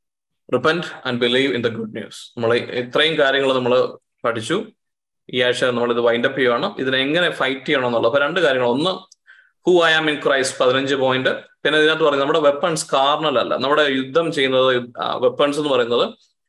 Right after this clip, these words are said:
ആത്മീയമായതാണെന്നുള്ളത്. അപ്പൊ ഈ വെപ്പൺസ് എന്നാന്നുള്ളതും കൂടെ നിങ്ങൾ ഹോംവർക്ക് ആയിട്ട് കണ്ടുപിടിച്ച് വചനത്തിന്റെ അടിസ്ഥാനത്തിൽ തരണം. Google അടിച്ച് ചുമ്മാ അയച്ചു തരരുത്. Google അടിച്ചോട് കുഴപ്പമൊന്നുമില്ല, പക്ഷെ അതിനൊരു വചനം കൂടെ അതിനെ ബാക്കിംഗ് ആയിട്ട് തരണം. അത് ഇത്രയാണ്, ഈ രണ്ട് ഹോംവർക്കേ ഉള്ളൂ.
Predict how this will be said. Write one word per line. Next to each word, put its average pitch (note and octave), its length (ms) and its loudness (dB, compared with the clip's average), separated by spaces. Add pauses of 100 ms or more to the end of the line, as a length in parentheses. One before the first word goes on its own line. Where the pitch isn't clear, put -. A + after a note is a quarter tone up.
(500)
ആത്മീയമായതാണെന്നുള്ളത്. C#3 1000 0
അപ്പൊ - 200 -6
ഈ F#3+ 40 -2
വെപ്പൺസ് E3 480 0
എന്നാന്നുള്ളതും B2 520 2
കൂടെ D3 260 -2 (300)
നിങ്ങൾ B2 220 0
ഹോംവർക്ക് A#2+ 380 -2
ആയിട്ട് A#2 280 0 (220)
കണ്ടുപിടിച്ച് A#2+ 420 -2
വചനത്തിന്റെ C3 640 0
അടിസ്ഥാനത്തിൽ B2 640 -2 (260)
തരണം. G2 260 -6 (440)
Google B2 200 0
അടിച്ച് C3 180 -2
ചുമ്മാ C#3 220 -2
അയച്ചു B2+ 340 0
തരരുത്. A#2 300 -4 (580)
Google C#3+ 180 0
അടിച്ചോട് D#3 280 0
കുഴപ്പമൊന്നുമില്ല, C3 540 0
പക്ഷെ E3 220 -4
അതിനൊരു B2+ 240 0
വചനം C3 440 0
കൂടെ C#3+ 220 0 (140)
അതിനെ C3 180 -2
ബാക്കിംഗ് A#2+ 460 -4
ആയിട്ട് A2+ 200 -6
തരണം. - 260 -8 (720)
അത് B2 180 0
ഇത്രയാണ്, C3+ 400 0
ഈ D#3+ 60 0
രണ്ട് D3+ 220 0
ഹോംവർക്കേ A#2+ 420 -2
ഉള്ളൂ. - 200 -12